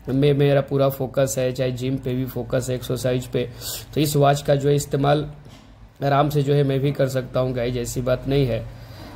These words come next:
तो इस तरीके से आप देखो कि कितना जो है ब्यूटीफुल सारा का सारा यहाँ पर concept दिया हुआ है। और गाइस ये जो watch है गाइस, ये fire world का है।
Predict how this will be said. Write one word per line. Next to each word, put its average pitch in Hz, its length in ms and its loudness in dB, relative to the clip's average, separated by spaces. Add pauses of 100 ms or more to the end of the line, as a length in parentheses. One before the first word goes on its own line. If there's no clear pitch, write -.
(140)
तो 160 80 -2
इस 170 240 0
तरीके 147 340 4
से 147 140 0
आप 139 80 4
देखो 139 280 0
कि 143 80 0
कितना 147 340 -2
जो 143 120 4
है 143 60 4
ब्यूटीफुल 139 520 -2
सारा 139 300 0
का 139 100 -2
सारा 139 220 -2
यहाँ 135 200 0
पर 139 160 -4
concept 139 500 -2
दिया 139 260 2
हुआ 139 240 2
है। 127 220 -4 (720)
और 156 140 6
गाइस 156 240 6
ये 160 120 4
जो 160 140 4
watch 151 320 4
है 165 60 4
गाइस, 151 260 4
ये 170 80 4
fire 151 420 2
world 151 360 2
का 147 100 2
है। 131 260 -2